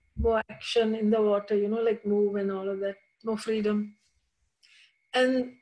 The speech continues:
I remember the first time I had a water birth, it was so moving because nobody was touching her.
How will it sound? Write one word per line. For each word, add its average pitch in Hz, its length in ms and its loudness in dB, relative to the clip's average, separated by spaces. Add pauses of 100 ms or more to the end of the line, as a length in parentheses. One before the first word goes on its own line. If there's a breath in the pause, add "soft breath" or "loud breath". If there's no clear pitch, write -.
(160)
I 247 100 6
remember 277 320 0
the 254 100 -4
first 240 280 0
time 254 200 0
I 247 120 0
had 240 200 0
a 233 140 4
water 220 300 0
birth, 233 420 -2 (920)
it 254 120 -2
was 277 160 2
so 320 180 4
moving 262 600 2
because 226 420 2
nobody 254 380 0
was 254 200 2
touching 233 500 -2
her. 220 300 0